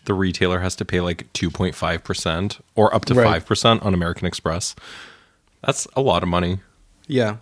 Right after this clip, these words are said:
Speaker 2: And also, nineteen ninety-nine, I don't know how, uh, prevalent use of credit card was.
Speaker 1: Oh.
Speaker 2: Oh, I think Kasha's starting to get riled up and getting ready to <laughs> wanna play. Oh, well.
Speaker 1: <laughs>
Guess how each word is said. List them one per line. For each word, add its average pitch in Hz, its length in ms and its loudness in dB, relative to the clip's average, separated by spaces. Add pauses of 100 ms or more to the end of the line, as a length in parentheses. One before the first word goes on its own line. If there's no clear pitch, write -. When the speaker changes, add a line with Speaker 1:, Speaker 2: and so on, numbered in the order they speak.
Speaker 2:
And 143 140 0
also, 165 320 0 (260)
nineteen 139 400 0
ninety-nine, 143 480 4
I 127 80 2
don't 127 180 2
know 131 60 0
how, 113 240 2
uh, 107 140 2
prevalent 110 460 -2
use 104 180 -2
of 101 100 -8
credit 98 240 -4
card 98 260 -4
was. 110 340 -4 (460)
Speaker 1:
Oh. 80 180 -8 (640)
Speaker 2:
Oh, 110 240 0
I 113 120 2
think 117 220 -2
Kasha's 101 420 2
starting - 280 0
to - 60 -10
get 104 140 0 (120)
riled 90 280 0
up 98 160 2
and 104 80 6
getting 98 200 4
ready 95 180 6
to - 180 -6
<laughs> - 100 -8
wanna 98 160 2
play. 98 320 0 (720)
Oh, 185 120 8
well. 127 420 10
Speaker 1:
<laughs> - 40 -20